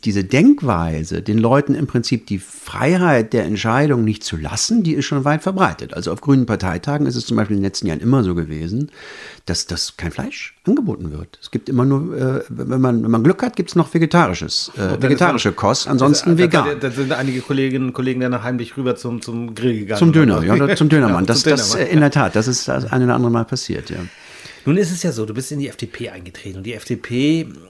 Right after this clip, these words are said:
Speaker 2: ich sag's mal ganz, versuch's mal neutral auszudrücken, macht im Moment nicht immer eine ganz glückliche Figur. Also bei einigen Themen zumindest, wenn ich jetzt so mal drauf gucke auf das Thema Pandemiebekämpfung, da hat ja die F D P sich offenbar auf Bundesebene durchgesetzt,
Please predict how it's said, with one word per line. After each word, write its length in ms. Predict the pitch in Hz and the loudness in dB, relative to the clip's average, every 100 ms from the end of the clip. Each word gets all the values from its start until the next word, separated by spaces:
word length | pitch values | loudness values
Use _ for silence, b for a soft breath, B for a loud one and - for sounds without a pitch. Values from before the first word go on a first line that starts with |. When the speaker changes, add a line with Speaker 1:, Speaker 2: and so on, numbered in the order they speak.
| - - | -20 -20
Speaker 2:
ich 100 | - | -10
sag's 240 | 123 123 | -10 -6
mal 80 | 123 | -6
ganz, 180 | 117 113 | -6 -6
versuch's 260 | 117 123 | -6 -4
mal 100 | 117 | -2
neutral 360 | 113 110 - 123 | -4 -4 -6 -6
auszudrücken, 380 | 120 - 123 120 | -6 -8 -6 -4
macht 160 | 123 | -4
im 80 | - | -4
Moment 260 | 117 123 135 | -2 -2 -4
nicht 200 | 123 107 | -8 -6
immer 140 | 131 | -2
eine 140 | 127 117 | -2 -2
ganz 320 | 120 117 - | -4 -6 -4
glückliche 360 | 131 123 95 | -4 -2 -6
Figur. 400 | 90 92 98 92 | -8 -8 -8 -10
Also 240 | 92 104 107 | -10 -8 -6
bei 200 | 113 104 | -6 -6
einigen 300 | 104 107 107 | -6 -6 -6
Themen 300 | 117 110 107 | -6 -6 -6
zumindest, 720 | 104 95 98 110 101 98 - | -6 -6 -6 -4 -6 -6 -6
wenn 80 | 101 | -8
ich 100 | - | -8
jetzt 140 | 87 | -6
so 100 | 113 | -4
mal 300 | 104 107 104 - B B B | -2 -2 -2 -6 B B B
drauf 240 | 113 - | -4 -4
gucke 320 | - 110 120 | -4 -2 -2
auf 280 | 98 104 - | -2 -8 -8
das 180 | 101 - | -14 -12
Thema 560 | - 104 104 101 104 | -8 -6 -4 -4 -6
Pandemiebekämpfung, 1000 | 101 107 101 113 135 135 - 127 - 127 | -8 -10 -4 -2 0 0 -2 -6 -4 -8
da 140 | 107 104 | -6 -6
hat 120 | - | -6
ja 120 | 98 | -8
die 160 | 113 107 | -8 -10
F 80 | |
D 100 | - | -10
P 180 | 92 117 | -6 -4
sich 220 | 113 110 | -4 -8
offenbar 280 | 110 113 107 | -12 -6 -6
auf 100 | 92 | -4
Bundesebene 420 | 117 110 120 104 | -6 -6 -6 -6
durchgesetzt, 640 | 104 175 165 151 156 - | 0 0 0 -2 -4 -4